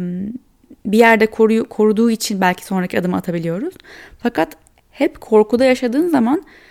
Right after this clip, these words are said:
cesaretli olman gereken fırsatları kaçırıyorsun. Önemli olan şey, eğer korkuyorsan da, mesela "Şu an burada korkuyorum." diyorsan da ileride bir noktada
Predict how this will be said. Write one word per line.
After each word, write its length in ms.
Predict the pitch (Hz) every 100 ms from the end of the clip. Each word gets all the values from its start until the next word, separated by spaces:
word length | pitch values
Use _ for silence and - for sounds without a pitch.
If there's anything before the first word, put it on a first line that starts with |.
| _ _ _ - -
cesaretli 580 | 214 208 220 226 240 302
olman 380 | 247 226 233 240
gereken 340 | 226 233 269
fırsatları 520 | - - 208 - 240
kaçırıyorsun. 680 | - 185 - 180 165 - - - _ _ - _ _ _ _ _ _ _ _ - - - _ _ _ _ _ _ _ _ _ _ _ _ -
Önemli 320 | 214 226 254
olan 180 | 285 285
şey, 140 | 294
eğer 200 | 294 339
korkuyorsan 680 | - 262 254 359 349 277 311
da, 60 | 240
mesela 300 | 180 202 196
"Şu 140 | -
an 160 | 233 220
burada 180 | 214 214
korkuyorum." 720 | - 196 - 214 170 175 175
diyorsan 440 | 208 220 202 190
da 60 | 247 - _ _
ileride 440 | 214 208 226 247 269
bir 100 | 247
noktada 520 | 277 - 208 190 -